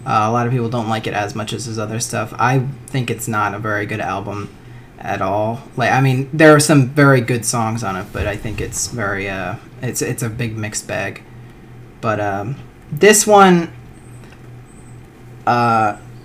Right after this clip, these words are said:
I would say is much better than that one. I think it's probably my third favorite album by him.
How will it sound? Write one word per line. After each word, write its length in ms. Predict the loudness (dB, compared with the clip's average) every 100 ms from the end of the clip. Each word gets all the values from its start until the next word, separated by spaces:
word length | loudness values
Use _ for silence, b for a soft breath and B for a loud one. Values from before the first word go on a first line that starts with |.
| -20 -20 -20 -10 2
I 100 | 6
would 220 | 6 4
say 440 | 6 8 8 6 4
is 220 | 2 4
much 260 | 4 4
better 220 | 2 2 2
than 160 | 0
that 240 | 0 -2 -2
one. 320 | -4 -6 -12 -18 -20 -20 -20 -20 -20 -20 -4
I 140 | -2 0
think 260 | 2 4
it's 100 | 2
probably 380 | 8 10 10 8
my 200 | 4 2
third 600 | -4 -2 4 6 6 2
favorite 420 | 0 0 0 2
album 380 | 2 2 2 0
by 140 | 0 2
him. 320 | 0 -2